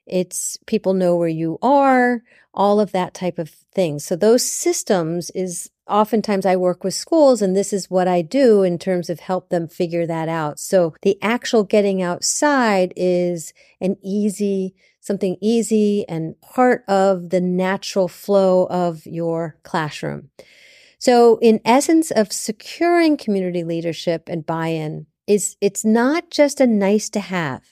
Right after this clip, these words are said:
It's actually a must have. It's without, without it, you risk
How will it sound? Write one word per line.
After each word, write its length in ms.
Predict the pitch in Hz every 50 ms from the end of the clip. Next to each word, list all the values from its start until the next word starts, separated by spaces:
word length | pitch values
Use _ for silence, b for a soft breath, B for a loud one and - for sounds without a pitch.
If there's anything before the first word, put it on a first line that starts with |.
| b b
It's 260 | - 208 208 - - 214
actually 400 | 254 254 - - 302 302 311 302
a 60 | 262
must 520 | 196 170 160 160 160 170 151 - - -
have. 420 | - - 139 - - 135 139 - _
It's 440 | - - 202 214 208 - - - - -
without, 720 | 208 185 202 208 190 208 208 214 226 240 254 262 247 - _ _ _ _ -
without 500 | 196 190 214 214 247 269 302 320 320 269
it, 180 | 208 185 -
you 180 | - 180 190 180
risk 360 | 165 175 185 165 - - -